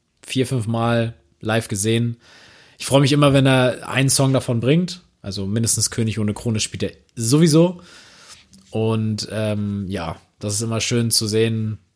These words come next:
Er hat auch so richtig alteingesessene Fans, also so richtig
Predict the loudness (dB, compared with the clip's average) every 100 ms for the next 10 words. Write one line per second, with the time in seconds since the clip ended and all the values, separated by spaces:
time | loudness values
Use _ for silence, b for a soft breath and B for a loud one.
0 | _ _ -10 -6 -2 -2 -2 -2 -2 -2
1 | -4 -2 0 0 0 0 0 0 0 -2
2 | 0 2 2 -2 -4 -4 -4 -2 -4 -2
3 | -2 -2 -8